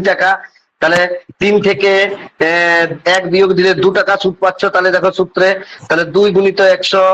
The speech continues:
যা দিয়েই কাটো, দুই গুণিত একশো by পি হচ্ছে এক গুণিত, আহ, টি হচ্ছে কুড়ি বছর। আচ্ছা, শূন্য শূন্য কাটা, দুই দুই কাটা, এক তো নিচের কোনো ভ্যালু নেই,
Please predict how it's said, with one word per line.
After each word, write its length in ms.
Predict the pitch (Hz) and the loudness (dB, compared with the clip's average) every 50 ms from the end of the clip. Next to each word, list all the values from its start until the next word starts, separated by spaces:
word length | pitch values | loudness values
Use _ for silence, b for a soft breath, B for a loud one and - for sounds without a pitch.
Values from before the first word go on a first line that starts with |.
| 196 190 - - - - - | 0 -4 -8 -16 -16 -8 -2
যা 120 | 185 180 190 214 - | 0 2 2 2 2
দিয়েই 240 | - 220 226 226 220 208 | 2 2 2 2 2 2
কাটো, 220 | 202 190 - 165 160 160 160 | 0 0 0 0 0 0 0
দুই 120 | 180 202 180 | 0 2 2
গুণিত 200 | 180 190 190 185 185 180 170 | 2 0 2 2 2 0 0
একশো 220 | 175 - - 190 185 180 180 | -2 -2 -2 0 0 0 2
by 220 | 175 170 175 185 190 185 - - _ _ _ _ _ _ _ | 2 2 2 0 -2 -4 -8 -12 _ _ _ _ _ _ _
পি 80 | 180 190 190 | -2 0 0
হচ্ছে 200 | 190 185 190 185 185 | 0 -2 0 0 2
এক 220 | 175 180 190 190 170 151 | 2 2 0 -2 -2 0
গুণিত, 260 | 165 175 180 170 180 | 2 2 2 2 0
আহ, 1300 | 185 185 190 208 208 - - - - - - _ - 143 147 156 160 156 160 160 160 160 160 156 156 156 151 156 156 | 0 0 0 0 -2 -6 -10 -16 -18 -20 -12 _ -4 -2 0 0 0 0 0 0 0 0 0 0 -2 -2 -4 -4 -4
টি 80 | 190 196 190 | -2 0 0
হচ্ছে 260 | 185 185 185 185 180 190 196 202 190 - 139 147 151 - | 0 0 -2 -2 0 0 2 0 0 0 -2 -2 -2 0
কুড়ি 180 | 175 196 196 180 165 | 0 0 2 2 0
বছর। 280 | 151 - - 120 98 90 - - _ _ _ _ _ _ _ - | 0 0 0 -2 -2 -4 -6 -10 _ _ _ _ _ _ _ -4
আচ্ছা, 360 | 131 135 151 147 - - 123 113 107 - - | -2 0 0 -2 -2 -2 -2 -2 -2 -2 -2
শূন্য 180 | 175 185 190 196 185 | -2 0 2 0 0
শূন্য 240 | 190 - 185 190 190 190 185 | 0 -2 0 0 0 0 0
কাটা, 220 | 190 180 180 185 196 214 208 175 | 0 0 0 0 0 0 0 2
দুই 120 | 170 175 175 | 2 2 4
দুই 180 | 170 175 180 175 180 | 4 2 2 2 0
কাটা, 220 | 170 165 - 156 127 107 110 - _ _ _ - 147 156 | -2 0 0 0 -2 -2 -4 -8 _ _ _ -4 -2 -2
এক 80 | 151 - - | -2 -2 -2
তো 60 | 190 | -2
নিচের 260 | 180 170 165 190 185 165 175 | -2 -2 -2 -2 -4 -4 -2
কোনো 120 | 175 180 175 | -2 0 0
ভ্যালু 280 | 156 160 165 165 180 180 | 0 0 0 0 0 2
নেই, 220 | 185 190 202 220 | 2 2 2 2